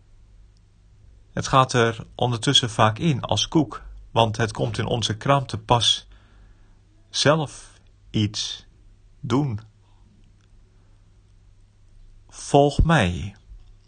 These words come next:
Petrus was gegaan. Het woord van Jezus was hem te sterk. Maar Petrus zelf was ook nog sterk. En het was bij hem: "Ik dit en ik dat",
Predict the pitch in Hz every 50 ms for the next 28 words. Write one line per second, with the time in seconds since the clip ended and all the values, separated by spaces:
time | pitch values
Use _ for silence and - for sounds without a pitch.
0 | _ _ _ _ _ _ - - - - - - - - - - - - - -
1 | - - - - - - - - - - - - 131 135 135 - 139 131 120 -
2 | 131 123 117 - - 127 - - 151 139 113 101 90 82 85 85 - - - -
3 | - - - - - - 101 101 - 110 117 127 139 131 - - 113 110 107 113
4 | 127 139 131 - 123 107 113 110 104 117 107 104 - 107 104 - - - 120 113
5 | 107 107 - - - - - - - _ - _ - - - - - - - -
6 | - - - - 113 110 110 151 147 139 - 131 120 117 - - - - - -
7 | - 190 160 131 120 - - - - 110 110 107 - - 240 214 - - 131 -
8 | - - - 120 107 92 90 - - - - - _ - - _ _ - - -
9 | - _ _ _ - - - - - _ - 107 104 98 - 117 117 113 117 120
10 | 117 110 113 117 113 110 110 110 - - - - - - 123 135 131 - - 104
11 | 113 120 123 - - - - - _ _ _ - - - - - _ - - -
12 | - 123 143 110 117 170 185 180 - 139 156 170 170 - - -